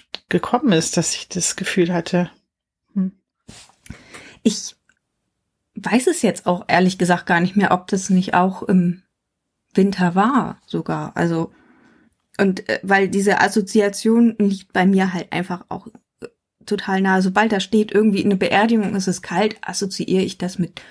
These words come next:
Speaker 2: dieser einen bestimmten Beerdigung, weil da in der Kapelle keine Heizung war, es lag Schnee draußen, es war schweinekalt und es hat die gesamte Trauergemeinde gefroren wie die letzten Schneider. Halt wirklich.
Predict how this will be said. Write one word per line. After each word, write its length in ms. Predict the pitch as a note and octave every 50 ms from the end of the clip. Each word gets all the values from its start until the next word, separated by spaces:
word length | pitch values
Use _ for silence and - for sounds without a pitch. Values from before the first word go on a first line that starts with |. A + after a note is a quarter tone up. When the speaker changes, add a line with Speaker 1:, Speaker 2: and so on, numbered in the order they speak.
| - - - - - _ _ _ _ _ _ _ -
Speaker 2:
dieser 340 | F#3 F#3+ G3 G3 F#3+ F#3 -
einen 460 | - F3+ F#3 F#3+ G3+ G#3+ G#3+ G#3 - - _ _ _
bestimmten 560 | - F#3+ - - G#3+ G#3+ A3 G#3+ - F#3+ F#3
Beerdigung, 800 | F#3 F3 - - F3 E3+ F3+ F#3 F#3+ F#3+ G3 F#3+ F#3+ G3 F#3 F#3
weil 160 | F#3 F3 F3+
da 100 | F3 F3+
in 100 | E3+ F3
der 120 | F3+ F#3+
Kapelle 480 | F#3 - F3+ F#3 - F3+ F#3+ G3 G3 F#3+
keine 340 | F#3+ - F#3 E3+ E3+ E3+ -
Heizung 460 | F#3 F3 F#3+ G3 - - F#3 F3 F3 - -
war, 280 | E3+ F3+ F#3+ F#3+ F#3
es 140 | F3+ F#3 -
lag 200 | G3 F3 F3 F3+
Schnee 260 | - - F#3 F3 F3
draußen, 400 | F3 - - - D#3+ D#3+ - E3+
es 200 | - - - -
war 120 | E3+ D#3+ D3+
schweinekalt 1040 | - - - - - F3 E3+ F3+ F#3 F#3 F#3+ - - - E3+ F3 F#3 F#3+ F#3+ - -
und 280 | D#3+ D#3+ D#3+ D#3 -
es 200 | - D#3+ - -
hat 160 | - D#3+ - -
die 80 | F3
gesamte 640 | - - E3 - D#3+ D#3+ F3+ - _ - D#3+ E3 E3+ - - - - - _
Trauergemeinde 1080 | - - - D#3 F3+ F#3+ F#3 F#3 F#3 F3+ D3 - - F3 F3 F#3+ F#3 F3 E3 E3 E3 F#3
gefroren 640 | - - - - - - F3 - G3 F#3+ F3+ F#3 -
wie 80 | F#3
die 100 | E3+ F3+
letzten 640 | E3 E3+ E3 E3 - - - - D#3+ D3+ D#3 E3+ - _ _ _
Schneider. 560 | - - - - E3 - - - - - - - _ _ _ _ -
Halt 120 | - F#3+ - - _
wirklich. 460 | - - - - - E3 - - _